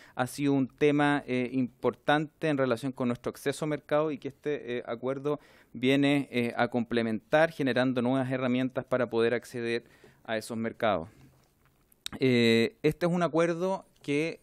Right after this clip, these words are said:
complementa, eh, lo que ha sido la piedra angular de nuestra relación comercial con el Mercosur, que es el A C treinta y cinco desde el año noventa y seis. En virtud del A C treinta y cinco, hoy día ya los productos a nivel de bienes,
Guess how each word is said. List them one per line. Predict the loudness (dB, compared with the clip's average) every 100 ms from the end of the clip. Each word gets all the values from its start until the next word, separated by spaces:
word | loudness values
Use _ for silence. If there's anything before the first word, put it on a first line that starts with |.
| _ -4
complementa, | -2 -2 -2 0 0 -2 -4 -2 0 -2 -6
eh, | -4 -2 -2 -2 -6 -4
lo | -2
que | -2
ha |
sido | 0 0
la | 2
piedra | 2 0
angular | 0 0 0
de | 0
nuestra | -4 -4
relación | -2 -2 -4 -4
comercial | -4 -4 -2 0 0
con | 0 -2
el | -2
Mercosur, | -4 -6 -6 -6
que | -6
es | -2
el | -2
A | -2
C | -2
treinta | -2 -4 -8
y |
cinco | -6 -4 -2 0
desde | 0 0
el |
año | 0 0
noventa | 0 -4 -8
y |
seis. | -10 -12 -16 _ _ -20 -20 -20 _
En | -6 -4
virtud | -2 2 4
del | 4
A |
C | 2 0
treinta | 0 0
y | -4
cinco, | 0 0 0 2 4
hoy | 4
día | 4 4
ya | 6 6
los | 4 2
productos | 2 2 0 -2 -2
a | 0
nivel | 0 0 0
de | -2
bienes, | 0 -2 -2 -4